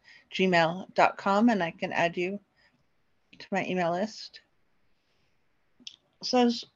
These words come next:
writing to my list, and I was really getting clear on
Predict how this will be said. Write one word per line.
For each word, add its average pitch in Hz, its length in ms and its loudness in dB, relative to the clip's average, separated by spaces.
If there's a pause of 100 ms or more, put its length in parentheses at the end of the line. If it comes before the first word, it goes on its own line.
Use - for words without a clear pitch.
(380)
writing 311 600 2 (100)
to 311 80 2
my 254 220 4
list, 226 340 2
and 202 100 2
I 196 120 4
was 185 260 -2
really 233 340 0
getting 202 380 -2
clear 180 600 -2
on 156 460 -2